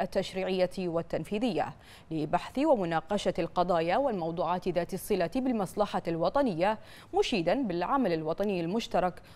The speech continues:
والسعي المخلص والدؤوب من السلطتين التشريعية والتنفيذية لإعلاء شأن المملكة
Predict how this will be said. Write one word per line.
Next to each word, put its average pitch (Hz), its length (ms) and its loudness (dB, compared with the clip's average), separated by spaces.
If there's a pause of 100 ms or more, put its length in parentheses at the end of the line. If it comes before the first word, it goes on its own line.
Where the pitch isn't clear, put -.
(120)
والسعي 165 420 0
المخلص 180 460 -2
والدؤوب 175 440 2
من 294 120 2
السلطتين 190 580 0
التشريعية 180 680 -2
والتنفيذية 196 920 2 (280)
لإعلاء 269 640 2
شأن - 260 -2
المملكة 202 600 0